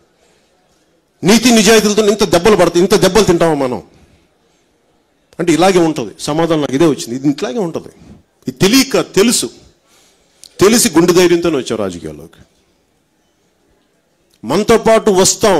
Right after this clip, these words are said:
టికెట్లు తీసుకొని కూడా ఆఖరి నిమిషంలో వేరే పార్టీకి, వైసీపీకి వెళ్ళిపోతే మనం ఏం చేయగలం వీళ్ళని?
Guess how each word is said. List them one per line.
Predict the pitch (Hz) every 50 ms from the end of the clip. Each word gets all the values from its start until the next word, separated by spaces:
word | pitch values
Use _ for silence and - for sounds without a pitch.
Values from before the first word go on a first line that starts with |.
| 131 131 - -
టికెట్లు | 190 - - 214 - 208 185 -
తీసుకొని | 214 208 - - 233 220 208 196
కూడా | 208 202 190 170 156 156 156 - 151
ఆఖరి | 190 220 - 226 202
నిమిషంలో | 202 196 196 190 - 208 196 170 156 151 160 165 170 165 _ _ _ _ _ _ _ _ -
వేరే | 110 151 190 220 214 226
పార్టీకి, | 214 - - 196 202 202 - 220 196 - 202 165 139 139 139 139 - - - - - - - - - _ _ _ - - _ _ _ _ _ _ _ _ _ -
వైసీపీకి | 180 208 - 262 240 190 226 175
వెళ్ళిపోతే | 196 190 180 165 202 196 - 156 147 143
మనం | 156 160 156
ఏం | 165 202 196
చేయగలం | 180 185 180 175 165 160 151
వీళ్ళని? | 143 135 127 123 135